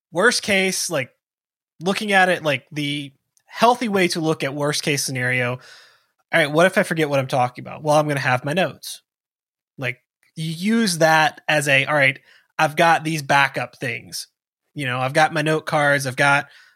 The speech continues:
my slides, I've got notes on my slides, I've got that, and I can just straight up read from those if I forget everything.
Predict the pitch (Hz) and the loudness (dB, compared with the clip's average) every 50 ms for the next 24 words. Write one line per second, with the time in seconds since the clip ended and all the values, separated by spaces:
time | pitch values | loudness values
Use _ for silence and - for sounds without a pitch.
0 | _ _ 139 139 135 - - 147 139 143 143 143 143 135 139 135 131 143 143 143 | _ _ -4 -2 -2 0 0 2 4 4 6 4 4 2 0 -4 -2 0 0 0
1 | 147 156 156 143 147 143 - 147 135 131 127 120 - - 180 165 156 160 156 156 | 2 0 0 -2 -2 -2 -2 -2 -2 -2 -2 -4 -2 0 2 2 4 4 4 4
2 | 151 147 143 143 135 135 147 147 147 147 143 151 139 135 135 - - 139 135 131 | 2 2 -2 -4 -2 2 2 4 4 4 4 2 2 2 0 -2 -4 -2 -2 -2
3 | - 139 131 127 - - - 156 147 143 135 131 - 147 143 139 147 143 139 - | -2 -2 -4 -4 -4 -2 -2 -2 -2 -2 -2 -4 -6 -4 0 2 2 2 2 0
4 | 139 131 135 135 131 131 127 127 123 - - 147 131 - 127 120 - - 135 135 | -2 0 2 2 4 4 2 0 -2 -4 -6 -6 -6 -4 -6 -6 -6 -8 -6 -4
5 | 135 127 127 - - 139 127 127 123 127 - - - 92 - - | -2 -4 -2 -4 -6 -6 -6 -8 -12 -14 -14 -16 -16 -16 -16 -20